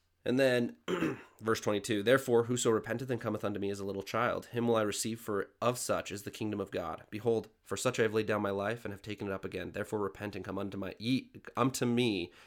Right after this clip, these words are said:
ye ends of the earth, and be saved." And I can see this a lot now,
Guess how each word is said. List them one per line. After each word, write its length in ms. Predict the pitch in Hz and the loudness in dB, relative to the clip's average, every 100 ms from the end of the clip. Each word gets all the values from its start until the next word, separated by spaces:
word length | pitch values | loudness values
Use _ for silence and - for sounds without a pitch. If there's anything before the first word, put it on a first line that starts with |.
| - | -10
ye 180 | 104 - | -8 -2
ends 240 | 110 110 | 0 0
of 120 | 104 | -2
the 140 | 107 101 | -2 0
earth, 220 | 98 95 | 0 -2
and 100 | 95 | -6
be 80 | 87 | -8
saved." 440 | - 95 92 87 - - _ _ _ _ _ | -6 -6 -4 -8 -12 -20 _ _ _ _ _
And 440 | 98 98 95 95 90 - - - | -2 0 0 -2 -6 -16 -18 -4
I 60 | |
can 160 | 120 117 | 0 0
see 160 | 123 120 | 2 0
this 160 | 107 | 0
a 60 | 101 | 0
lot 240 | 98 67 | 0 -2
now, 540 | 82 104 101 98 92 | -4 0 0 0 -2